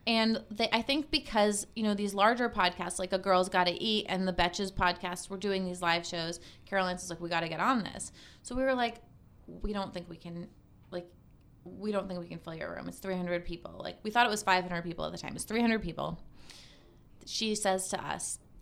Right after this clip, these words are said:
"As long as you can get sixty people, we'll be psyched. It's a Monday night, and Mondays are slow anyway." I was like, "Great." Uh,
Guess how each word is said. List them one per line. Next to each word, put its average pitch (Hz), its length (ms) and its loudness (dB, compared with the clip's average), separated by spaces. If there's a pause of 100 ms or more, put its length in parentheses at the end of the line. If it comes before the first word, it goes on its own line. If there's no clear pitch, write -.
(180)
"As 190 100 -2
long 190 220 2
as 220 120 0
you 269 60 4
can 294 100 2
get 311 140 -4
sixty 240 340 -4
people, 180 520 -2
we'll 175 160 0
be 185 100 0
psyched. 160 320 -4
It's 165 140 -6
a 180 40 -2
Monday 190 340 0
night, 180 300 2
and 180 140 -2
Mondays 175 360 0
are 175 100 -2
slow 170 320 -6
anyway." 165 340 -8
I - 60 -8
was 208 140 -10
like, 214 80 -14 (500)
"Great." 214 540 -2 (100)
Uh, 139 140 -4